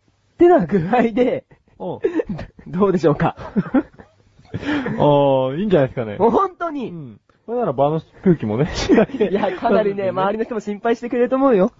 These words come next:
Speaker 2: そっか。
Speaker 1: でも多分これをすれば、
Speaker 2: うん。
Speaker 1: あのー、次。
Speaker 2: うん。
Speaker 1: 今回はちょっと、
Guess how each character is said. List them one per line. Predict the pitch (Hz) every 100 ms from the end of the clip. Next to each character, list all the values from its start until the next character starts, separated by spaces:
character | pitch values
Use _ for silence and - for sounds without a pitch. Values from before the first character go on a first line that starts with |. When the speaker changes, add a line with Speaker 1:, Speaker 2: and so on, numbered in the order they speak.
| _ _ - - _ -
Speaker 2:
そ |
っ | 110
か。 | 120 104 107 107 110
Speaker 1:
で | 233
も | 240
多 | 285
分 | 240
こ | 277
れ | 339
を |
す | 330 349
れ | 339
ば、 | 320
Speaker 2:
う | 349
ん。 | - _ -
Speaker 1:
あ | 165
の | 151 143 139 135 127
ー、 | _
次。 | - 247 330 - _ _ _ _ 180
Speaker 2:
う | 180
ん。 | 110
Speaker 1:
今 | 359
回 | 330
は | 214
ち |
ょ | 190
っ |
と、 | 160 151 127